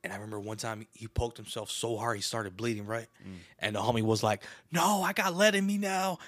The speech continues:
Speaker 1: I got
Speaker 2: Oh,
Speaker 1: lead. I got,"
Speaker 2: God.
Speaker 1: you remember that shit,
Speaker 2: Yeah,
Speaker 1: bro?
Speaker 2: yeah,
Speaker 1: Did
Speaker 2: you
Speaker 1: you ever, like, trip out? Like, "Fuck, I got lead in me now"?
Speaker 2: Nah, like, speaking of, like, somebody that's stabbed himself, I had a friend I was sitting right next to, I think it was, like, in freshman year in high school.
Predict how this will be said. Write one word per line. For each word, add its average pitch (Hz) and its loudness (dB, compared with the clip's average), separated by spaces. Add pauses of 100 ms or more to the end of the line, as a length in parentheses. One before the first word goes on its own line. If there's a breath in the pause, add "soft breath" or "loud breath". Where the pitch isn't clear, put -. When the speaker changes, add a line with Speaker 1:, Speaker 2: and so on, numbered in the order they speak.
Speaker 1:
I 160 0
got 170 2
Speaker 2:
Oh, 165 2
Speaker 1:
lead. 185 4
I - 0
got," 165 2
Speaker 2:
God. - -8
Speaker 1:
you 165 0
remember 214 4
that 214 2
shit, 240 0
Speaker 2:
Yeah, 123 4
Speaker 1:
bro? 110 0
Speaker 2:
yeah, 98 -2
Speaker 1:
Did 139 -2
Speaker 2:
you 196 2
Speaker 1:
you 208 6
ever, 202 0
like, 165 0
trip 175 -2
out? 190 -8
Like, 156 -8
"Fuck, 135 -4
I 135 -2
got 127 0
lead 131 0
in 139 -6
me 139 -8
now"? 151 -6 (560 soft breath)
Speaker 2:
Nah, 196 4 (100)
like, 156 0
speaking 208 -2
of, 147 -4 (180)
like, 135 -2 (140)
somebody 147 -2
that's 107 -4 (220)
stabbed 139 0
himself, 160 0
I 123 2
had 165 2
a 131 -4
friend 170 0
I 139 0
was 143 -4
sitting 180 -4
right 143 0
next 147 -4
to, 127 -2
I - -4
think 165 -10
it 143 -4
was, 123 -4
like, 107 -2
in 90 -10 (460 soft breath)
freshman 127 0
year 120 0
in 104 -4
high 110 -2
school. 175 -6